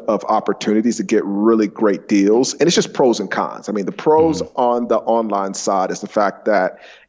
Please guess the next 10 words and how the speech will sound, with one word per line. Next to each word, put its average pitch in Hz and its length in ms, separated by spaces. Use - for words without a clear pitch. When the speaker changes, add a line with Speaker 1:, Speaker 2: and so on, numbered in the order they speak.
Speaker 1:
it 175 340
is 143 480
as 117 240
close 120 640
to 113 680
a 113 360
asset 110 500
like 104 280
a 104 80
stock - 540